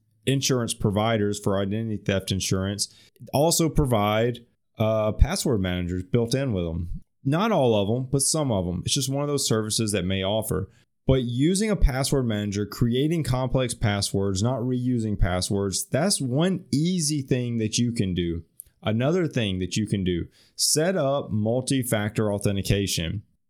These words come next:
It is inconvenient to use an authenticator. It's inconvenient to get that text message and have to type in the code, but it is totally worth it as being another form of protection, another boundary that has to get broken through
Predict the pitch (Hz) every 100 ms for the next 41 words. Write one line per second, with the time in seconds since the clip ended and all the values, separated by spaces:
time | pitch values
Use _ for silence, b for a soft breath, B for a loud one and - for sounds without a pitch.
0 | - 147 185 170 131 147 139 135 117 120
1 | 120 87 - - 104 120 120 113 110 110
2 | 107 - 90 85 85 - 139 139 127 127
3 | 123 95 95 110 113 101 - 110 107 98
4 | 95 90 98 101 92 90 98 98 95 90
5 | - 104 98 87 - b b - 117 127
6 | 117 127 123 110 - 120 131 143 131 120
7 | 110 104 110 98 98 95 95 107 104 92
8 | 92 95 110 120 135 127 - - 127 135
9 | 139 - 117 117 - 113 - 156 175 -
10 | 104 101 101 95 101 131 156 110 120 131
11 | 143 120 110 101 104 110 113 113 117 -
12 | 120 135 110 92 95 98 95